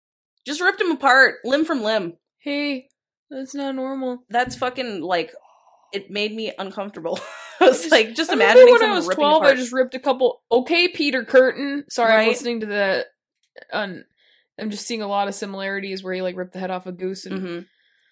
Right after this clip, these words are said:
Speaker 2: it's so
Speaker 1: Drank it out of the neck of it like a straw.
Speaker 2: Yeah, that's so fucked up. Leave the
Speaker 1: Um,
Speaker 2: birds alone, man.
Speaker 1: Leave the birds alone. Uh, then at fifteen, a man who was a neighbor of the family,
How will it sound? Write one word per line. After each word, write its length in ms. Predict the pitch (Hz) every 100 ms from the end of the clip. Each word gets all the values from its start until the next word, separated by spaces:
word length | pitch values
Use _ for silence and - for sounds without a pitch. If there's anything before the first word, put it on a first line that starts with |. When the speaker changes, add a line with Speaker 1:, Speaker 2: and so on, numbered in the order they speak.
| _ _ _
Speaker 2:
it's 180 | 214 214
so 200 | - 269
Speaker 1:
Drank 240 | 220 220 220
it 80 | 202
out 140 | 202
of 80 | 190
the 60 |
neck 220 | 190 190 214
of 120 | 214
it 120 | 220
like 140 | 185
a 60 | 180
straw. 320 | - 180 202 - 247 247
Speaker 2:
Yeah, 640 | 330 359 359 302 202 180 - _
that's 200 | 240 -
so 200 | - 349
fucked 460 | - 349 294 - 302
up. 380 | 339 311 - _ _ _ _ _ _ _ -
Leave 120 | 185 190
the 60 | 180
Speaker 1:
Um, 60 | -
Speaker 2:
birds 280 | 349 349
alone, 500 | 339 302 302 330 330
man. 460 | 277 262 262 262 262 _
Speaker 1:
Leave 260 | 294 277 269
the 120 | 247 294
birds 320 | 285 302 262
alone. 680 | 226 247 254 247 214 202 208 _ _ _ _ _ _ _ -
Uh, 320 | 175 170 165
then 280 | 175 302 285
at 260 | - 185 -
fifteen, 760 | - 240 - - 240 196 185 196 -
a 100 | 185
man 480 | 202 226 202 180 196
who 120 | 185
was 160 | 170 170
a 60 |
neighbor 320 | 165 160 165 151
of 120 | 147
the 60 |
family, 640 | 170 220 240 247 247 269